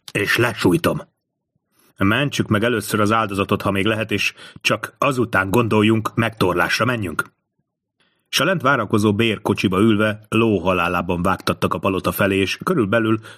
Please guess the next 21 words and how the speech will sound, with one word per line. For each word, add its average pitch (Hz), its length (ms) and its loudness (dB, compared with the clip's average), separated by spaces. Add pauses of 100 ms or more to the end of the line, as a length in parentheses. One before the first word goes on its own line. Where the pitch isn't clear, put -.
ugyanakkor 95 540 -2
érkeztek 95 440 0
haza, 107 340 0 (380)
mikor 110 420 0
Morel 110 560 2
Monte 110 360 2
Cristo 98 380 0
ajtaján 92 420 0
bekopogtatott. - 840 -2 (920)
A 120 100 0
gróf 165 380 -2
dolgozó 113 380 0
szobájában 104 560 0
volt, 110 260 4
és 101 180 0
mély 104 200 4
gondolatokba 92 600 0
merülve 98 400 2
olvasta 98 460 0
Bertuccio 92 640 0
jelentését, 98 720 0